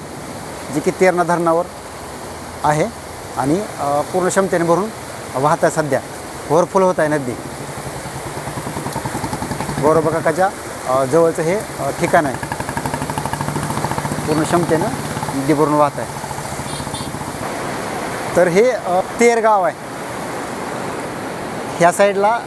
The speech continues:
अ, पेठ म्हणतात त्याला, तेर पेठ, आणि, अ, ह्या साईडला, अ, तेर, अ, मूळ गाव आहे. तर दोन्हीला हे जोडणारा हा रस्ता आहे. तर, अ,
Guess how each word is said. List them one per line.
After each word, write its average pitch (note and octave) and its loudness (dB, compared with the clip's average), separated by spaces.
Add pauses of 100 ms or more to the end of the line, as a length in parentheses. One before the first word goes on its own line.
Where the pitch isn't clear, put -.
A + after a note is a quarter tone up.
अ, E3+ 4 (1120)
पेठ A3 6
म्हणतात G#3+ 2
त्याला, F#3 6
तेर G#3 4
पेठ, G#3 2 (580)
आणि, F#3 4 (480)
अ, D#3 2
ह्या F3 6
साईडला, G3 4 (120)
अ, F3+ 2 (140)
तेर, G#3+ 8 (540)
अ, D#3+ 2 (160)
मूळ F#3+ 8
गाव F#3 4
आहे. F#3+ 2 (500)
तर E3+ 6
दोन्हीला A3 4
हे F3+ 4
जोडणारा G3 4
हा F3 4
रस्ता F#3 2
आहे. F3+ 4 (680)
तर, E3 6
अ, G#3 4